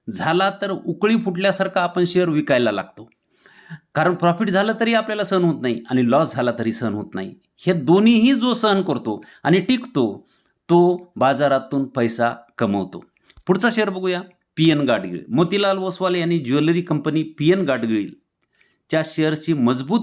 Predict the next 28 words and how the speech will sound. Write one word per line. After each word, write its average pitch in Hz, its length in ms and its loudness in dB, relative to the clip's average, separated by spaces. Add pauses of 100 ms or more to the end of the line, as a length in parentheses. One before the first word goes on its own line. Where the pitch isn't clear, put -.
फंडामेंटल्स 143 680 -2
आधारावर 120 460 -2
निवड 110 380 2
केली 95 200 -4
आहे. 92 180 -12 (1040)
सध्या 170 320 0
शेअरची 165 320 -2
किंमत 147 260 -4
सहाशे 123 360 -4
नव्वद 131 260 2
रुपये 160 220 -2
असून 160 300 -2 (420)
प्रति 170 320 0
शेअर 165 260 0 (200)
नऊशे 220 360 2
पन्नास 170 440 -2
रुपयाचं 147 320 -4
लक्ष 120 240 -4
त्यांनी 117 260 0
सांगितलेलं 95 520 -4
आहे, - 160 -10
म्हणजे 117 220 2
नऊशे 156 260 2
पन्नास 143 360 -2
रुपयापर्यंत 120 540 -2
तो 110 100 -4
जाऊ 127 180 0
शकतो 180 420 -4